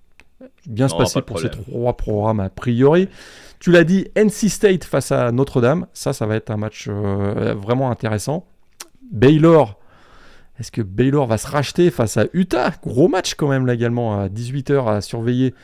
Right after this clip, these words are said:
Speaker 2: Ouais, attention Baylor
Speaker 1: Euh,
Speaker 2: quand même, hein, parce que Utah,
Speaker 1: attention
Speaker 2: c'est
Speaker 1: Baylor.
Speaker 2: même, même sans ses titulaires, il joue bien. Donc, <laughs> c'est
Speaker 1: Eh,
Speaker 2: à voir.
Speaker 1: exactement, euh, Cameron Rising, euh, est encore incertain,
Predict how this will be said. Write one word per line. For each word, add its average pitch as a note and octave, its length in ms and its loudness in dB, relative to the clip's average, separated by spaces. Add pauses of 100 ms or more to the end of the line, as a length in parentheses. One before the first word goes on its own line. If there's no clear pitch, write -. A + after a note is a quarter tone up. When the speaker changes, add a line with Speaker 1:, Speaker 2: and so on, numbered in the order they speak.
(240)
Speaker 2:
Ouais, D#2 100 -16
attention F2+ 400 -14
Baylor G2+ 280 -2
Speaker 1:
Euh, G2 40 -2
Speaker 2:
quand G2 60 -2
même, G2 220 -6
hein, E2 300 -16
parce E2+ 140 -20
que - 80 -18
Utah, E2 420 -8
Speaker 1:
attention B2+ 360 -8
Speaker 2:
c'est E3+ 60 -4
Speaker 1:
Baylor. A2 280 -4
Speaker 2:
même, F2+ 160 -12
même F#2+ 160 -10
sans F#2+ 200 -14
ses F#2+ 180 -12
titulaires, G#2 600 -6
il F#2+ 80 -10
joue F2+ 140 -16
bien. E2 240 -16 (360)
Donc, F3 280 -16 (220)
<laughs> A#2 160 -10
c'est - 380 -18 (160)
Speaker 1:
Eh, - 260 -8
Speaker 2:
à F2+ 60 -6
voir. E2 160 -14
Speaker 1:
exactement, G#2 680 -4
euh, F#2 260 -4
Cameron A2+ 360 -2
Rising, A#2 400 0
euh, F#2+ 380 0
est G2+ 60 -2
encore G#2 320 -4
incertain, - 540 -6